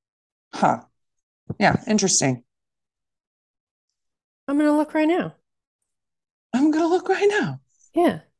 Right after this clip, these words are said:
Speaker 1: I was gonna read, uh, it's funny 'cause, um, we got an email. You were talking about running.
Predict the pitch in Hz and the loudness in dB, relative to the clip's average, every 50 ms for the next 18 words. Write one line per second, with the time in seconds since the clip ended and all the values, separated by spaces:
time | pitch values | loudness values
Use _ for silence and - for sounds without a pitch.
0 | _ _ _ _ _ _ _ _ _ _ _ _ _ _ _ _ _ _ _ _ | _ _ _ _ _ _ _ _ _ _ _ _ _ _ _ _ _ _ _ _
1 | _ _ _ _ _ _ _ _ _ - - - - - - 196 208 214 196 208 | _ _ _ _ _ _ _ _ _ -18 -18 -18 -16 -6 -2 0 0 0 0 0
2 | 233 220 202 180 185 190 196 208 202 - - 170 160 151 147 98 127 170 - - | 0 0 0 0 2 2 2 2 0 0 0 0 0 0 0 -2 -4 -8 -8 -2
3 | - 180 175 165 156 151 - - 185 160 151 - - - - 156 147 143 131 127 | 0 0 2 2 0 -2 -2 -2 0 0 0 -2 -6 -4 -2 0 0 0 0 -2
4 | 110 - 156 175 180 - - - - _ _ - - - - - _ _ _ _ | -4 -6 -8 -10 -6 -6 -6 -6 -6 _ _ -20 -20 -20 -20 -20 _ _ _ _
5 | _ _ _ _ _ _ 185 202 202 190 196 175 170 165 160 160 156 - 180 185 | _ _ _ _ _ _ -2 -2 -2 0 0 2 2 2 0 -2 -4 -2 0 2
6 | 185 175 165 156 151 143 143 135 131 131 143 143 - _ - _ - 170 170 160 | 2 2 2 0 0 0 2 2 2 0 0 -4 -8 _ -12 _ -2 0 0 0
7 | - 180 180 165 160 - 143 147 160 156 156 151 143 135 131 127 135 143 156 | 2 2 2 2 2 0 0 0 2 2 2 2 2 0 0 -2 -4 -4 -8